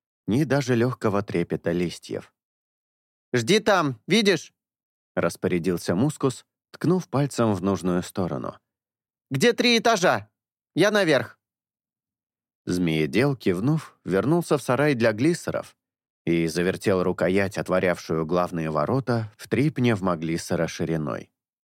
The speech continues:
Поднятый с пола, новый змей показался ему изрядно тяжелым.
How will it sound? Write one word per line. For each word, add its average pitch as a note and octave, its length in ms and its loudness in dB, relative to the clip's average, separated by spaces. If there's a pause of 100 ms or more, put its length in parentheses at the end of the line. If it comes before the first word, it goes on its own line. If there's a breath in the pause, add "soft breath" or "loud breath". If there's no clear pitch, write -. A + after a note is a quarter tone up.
(1300)
Поднятый C3+ 460 2
с - 80 -8
пола, B2+ 560 0
новый A#2+ 300 4
змей C3 280 2
показался A#2 600 0
ему B2+ 260 4
изрядно G#2+ 460 2
тяжелым. B2+ 600 -2